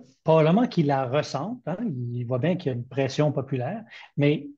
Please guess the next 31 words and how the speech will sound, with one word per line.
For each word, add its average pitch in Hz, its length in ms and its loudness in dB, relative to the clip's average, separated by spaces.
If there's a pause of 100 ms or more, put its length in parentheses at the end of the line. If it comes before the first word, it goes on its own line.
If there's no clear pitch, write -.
(100)
ils 151 140 6
sont 165 180 6
d'autant 226 340 6
plus 247 140 2
capables 185 380 4
de 147 60 2
faire 160 220 0
quelque 143 160 0
chose 170 200 2
avec 135 400 0 (420)
que 165 100 2
c'est - 220 0
pas 220 200 6
une 156 120 6
pression 165 520 2
large 185 360 0
sur « 131 160 -10 (280)
faites 202 260 2
quelque - 220 0
chose », 220 460 0 (280)
mais 156 80 2
c'est 170 160 2
une 147 100 4
pression 170 420 4
qui 156 200 0
est 131 40 2
spécifique 233 1120 -2 (200)
à 156 60 -2
un 151 200 0
dossier 160 480 0
spécifique. 143 680 -8